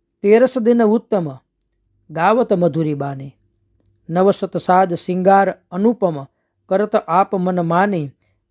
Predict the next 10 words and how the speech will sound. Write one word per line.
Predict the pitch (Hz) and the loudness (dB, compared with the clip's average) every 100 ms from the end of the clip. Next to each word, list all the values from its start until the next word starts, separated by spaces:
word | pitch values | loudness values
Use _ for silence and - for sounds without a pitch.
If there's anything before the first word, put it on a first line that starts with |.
| - | -6
કુંભન | 208 202 208 190 | -2 2 2 2
દાસ | 175 190 175 170 | 2 2 0 -4
લાલ | 156 165 190 185 | -4 -2 0 -2
ગિરધર | 165 196 165 180 185 | -2 -2 -2 -2 -4
કું | - 175 151 _ _ | -4 -6 -8 _ _
દેખત | 165 185 185 185 180 | -2 -2 0 -2 -2
હિયો | 151 165 202 285 - _ _ _ - | 0 2 2 0 -10 _ _ _ -10
શિરાની." | 165 165 175 156 131 - _ _ _ _ _ _ _ _ _ | -2 0 2 -2 -8 -16 _ _ _ _ _ _ _ _ _
હવે | 180 220 240 | 2 4 4
બીજા | 226 247 240 | 4 2 0